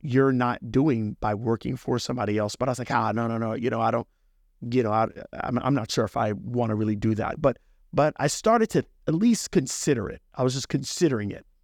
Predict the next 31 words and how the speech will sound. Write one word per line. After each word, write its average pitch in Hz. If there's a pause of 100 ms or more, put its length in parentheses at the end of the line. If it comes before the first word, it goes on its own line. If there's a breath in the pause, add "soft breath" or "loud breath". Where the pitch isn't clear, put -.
(680)
Well, 147 (880)
I 160
wanna 185
fast 160
forward 139
to 120 (720)
about, 127
mm, 120 (240)
about 120
eleven 147
months 139 (260)
after 131
working 123
with 117
this 117
company, 113
a 95
couple 160
things 131 (560)
were 120
happening. -
I 123
was 120
working 143
with 170
professional 143
tennis 123
players, 120
which -
was 123
awesome. 113